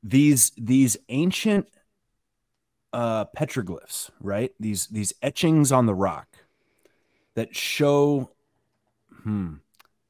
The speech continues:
I'm gonna try to synthesize a thought here. It's kind of a big one, so just bear with me. But there were varying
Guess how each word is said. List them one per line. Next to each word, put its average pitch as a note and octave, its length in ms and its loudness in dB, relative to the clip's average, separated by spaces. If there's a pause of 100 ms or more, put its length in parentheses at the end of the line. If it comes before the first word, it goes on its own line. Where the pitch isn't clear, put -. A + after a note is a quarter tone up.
(200)
I'm B2 100 -4
gonna C#3+ 120 0
try C#3 240 2
to C3 60 2
synthesize A2+ 580 2
a F#2 60 -8
thought F#2+ 260 -2
here. E2+ 160 -6
It's D#2+ 140 -10
kind G2 200 -6
of F2 80 -6
a E2 60 -8
big D#2 240 -10
one, D#2+ 220 -12
so D2+ 260 -14 (120)
just - 220 -16
bear E2+ 160 -8
with D#2 180 -10
me. D2 200 -16
But D#2 220 -16 (720)
there B2+ 200 6
were C3+ 440 4
varying C3+ 1120 0